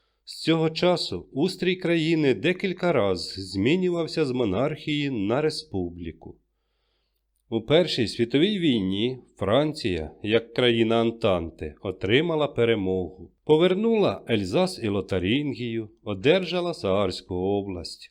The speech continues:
колонії Того і Камерун, втративши понад мільйон убитих солдатів. Під час Другої світової війни була повністю окупована німецькими військами,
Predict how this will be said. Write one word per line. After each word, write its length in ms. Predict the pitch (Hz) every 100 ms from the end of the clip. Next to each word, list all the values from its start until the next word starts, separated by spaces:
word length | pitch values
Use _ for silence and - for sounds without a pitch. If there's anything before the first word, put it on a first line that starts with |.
| -
колонії 640 | - 101 147 185 127 95
Того 680 | - - 127 165 147 151 151 -
і 140 | 117
Камерун, 760 | 117 110 98 95 90 85 82 82 _ _
втративши 760 | - 104 170 202 208 165 -
понад 600 | 185 185 151 156 151 131 101
мільйон 640 | 104 95 95 175 185 -
убитих 580 | 117 92 95 123 123 113
солдатів. 880 | - 98 95 85 85 82 - 87 78 - _ _ _ _
Під 180 | 143 151
час 280 | 190 190 127
Другої 400 | 147 185 165 160
світової 580 | - 160 160 165 170 156
війни 420 | 165 165 190 185
була 300 | 110 110 110
повністю 680 | - 160 196 190 185 185 160
окупована 720 | 156 120 104 135 160 170 156
німецькими 680 | 104 95 117 127 - 147 139
військами, 800 | 151 - - 95 90 87 82